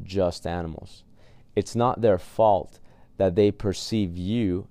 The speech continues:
as competition. Okay, that's just their perception. Maybe you've never taken anything away from them. Or maybe you have.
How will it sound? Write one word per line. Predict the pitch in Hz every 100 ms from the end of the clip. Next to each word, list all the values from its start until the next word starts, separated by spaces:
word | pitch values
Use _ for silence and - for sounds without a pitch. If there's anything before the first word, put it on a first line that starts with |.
| -
as | - 90 -
competition. | - 90 87 - 110 - 80 85 - - - - - - - - - - _ - - - - -
Okay, | 95 104 98
that's | - 101 -
just | 110 95
their | 104
perception. | - 104 - 110 110 - 87 85 - - - - - - -
Maybe | 107 127
you've | 127 131
never | 117 127 139
taken | - 98 98
anything | 90 87 85 87
away | 82 80
from | 85
them. | 78 76 95 - - - - - - - - -
Or | 113
maybe | 139 135
you | 123
have. | 117 123 80